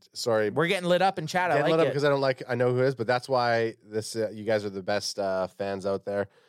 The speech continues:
Speaker 1: Um, he's an L S U cornerback.
Speaker 2: Like
Speaker 1: And
Speaker 2: L S U.
Speaker 1: Stingley's
Speaker 2: The
Speaker 1: a top ten,
Speaker 2: Tigers.
Speaker 1: T-, Stingley's a top ten, uh, cornerback. I, I'm not mad if we take a cornerback.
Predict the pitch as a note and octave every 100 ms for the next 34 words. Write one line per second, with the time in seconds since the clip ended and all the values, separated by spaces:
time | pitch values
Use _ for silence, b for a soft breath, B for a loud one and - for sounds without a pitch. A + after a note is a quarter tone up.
0 | b b - G#2 G#2+ G#2+ A2+ A2 A2+ A2+
1 | A2 A2 G#2+ G2+ - G#2 G#2 G2+ G2+ G2
2 | - - G#2+ D3+ - D3+ D3+ - F3 E3+
3 | - _ _ _ _ _ _ _ - C3
4 | B2 A#2 A2 D3 F3+ D#3+ D3+ - b b
5 | - E3 - F3+ G#3 F3 F3+ E3 E3 D#3
6 | C#3+ C#3 B2+ A#2 A2+ - C#3+ A#2+ G2 _
7 | C3 F#3 A3 G#3+ G3 F#3 - _ _ _
8 | _ - A#2+ D3 B2 B2+ A#2 G#2 G2 F#2
9 | - G2 E2 C#2